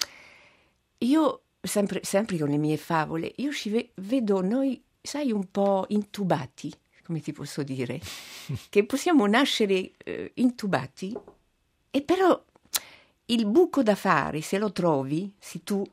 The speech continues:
Speaker 1: rientri dentro, se accetti il silenzio, se accetti la sofferenza, se accetti che è la parola chiave,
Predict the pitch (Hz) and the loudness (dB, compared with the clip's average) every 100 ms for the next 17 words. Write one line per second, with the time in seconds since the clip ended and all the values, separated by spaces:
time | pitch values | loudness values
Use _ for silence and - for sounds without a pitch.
0 | _ _ 170 165 160 180 185 175 156 147 | _ _ -6 -2 0 0 -2 -4 -4 -4
1 | 147 - _ - - - - 147 - 143 | -6 -14 _ -12 -12 -12 -12 -12 -10 -12
2 | - 143 - - 139 143 143 - - - | -12 -14 -12 -8 -4 -4 -6 -12 -16 -14
3 | - - 139 - - - 151 - 151 - | -14 -12 -14 -12 -12 -12 -14 -12 -10 -10
4 | - - - 233 - - - 131 _ - | -14 -14 -8 -8 -6 -4 -2 -2 _ -6
5 | 175 175 - - _ - 165 165 170 190 | -6 -6 -20 -20 _ -2 0 0 -2 -2
6 | 220 170 - 135 131 156 185 | -4 -6 -6 -6 -6 -8 -10